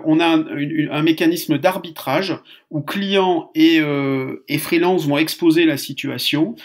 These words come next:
et il y a un tribunal, un tribunal qui va être élu par la, la, la communauté.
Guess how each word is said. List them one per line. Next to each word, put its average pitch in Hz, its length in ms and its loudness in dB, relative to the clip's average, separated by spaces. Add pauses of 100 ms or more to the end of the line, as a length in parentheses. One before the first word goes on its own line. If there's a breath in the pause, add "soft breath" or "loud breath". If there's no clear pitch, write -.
(160 loud breath)
et 135 60 -4
il - 20 0
y 147 80 4
a 156 40 4
un 160 100 6
tribunal, 180 580 -2
un 139 200 -4
tribunal 165 560 -2
qui 151 160 -10
va 127 100 -6
être - 280 -10
élu 190 420 0
par 139 280 -2
la, 139 360 -4
la, 135 260 -6
la 135 120 -6
communauté. 160 680 0